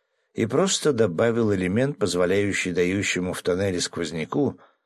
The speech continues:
постоянно подпитывать щиты. Плюс к этому сделал так, чтобы щит блокировал только пули, летящие в середину корпуса. Те, что шли в голову,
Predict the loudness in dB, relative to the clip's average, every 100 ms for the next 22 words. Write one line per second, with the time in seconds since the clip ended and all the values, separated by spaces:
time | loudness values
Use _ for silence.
0 | _ _ -2 0 2 2 2 2 0 -2
1 | -4 -4 -2 -2 -2 -4 -6 -6 -12 -12
2 | -14 _ _ _ -4 0 2 0 0 0
3 | 2 0 0 0 0 0 0 -2 -4 -16
4 | -20 _ _ -10 -4 -2 0 0 0 0
5 | 0 0 0 0 2 2 2 0 0 0
6 | -2 -4 0 0 0 -2 -4 0 0 0
7 | -2 -2 -2 -4 -2 -2 0 0 -2 -2
8 | -4 -4 -6 -4 -6 -14 _ _ _ _
9 | _ 0 0 0 -2 -2 -2 -2 0 -2
10 | -2 2 4 4 2 -2